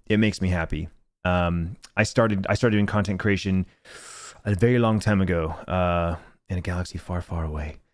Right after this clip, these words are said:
I, I started, I, early forms of content creation before, like, re-, there really was an internet. I did it in school, right? I, I was on the yearbook.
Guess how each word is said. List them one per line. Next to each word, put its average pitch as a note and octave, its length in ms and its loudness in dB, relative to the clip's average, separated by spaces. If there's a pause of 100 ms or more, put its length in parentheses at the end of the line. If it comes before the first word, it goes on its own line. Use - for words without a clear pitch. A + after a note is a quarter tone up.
(760)
I, G2 440 4
I G2+ 180 4
started, C3 500 2
I, A#2 220 2 (440)
early F3+ 280 4
forms F3 260 4
of D3 60 -4
content D3 260 4
creation D3 240 4
before, B2+ 180 4
like, A#2 160 2
re-, G#2+ 160 4
there G2+ 160 0
really G#2+ 160 4
was G2+ 180 4
an F2+ 100 0
internet. B2 420 4
I - 40 2
did A#2+ 140 4
it A2+ 40 4
in G2 120 2
school, D#2+ 400 0
right? F#2+ 240 2
I, G2 160 0
I - 40 -2
was F#2+ 120 0
on F#2 80 0
the F2 100 0
yearbook. B2 520 4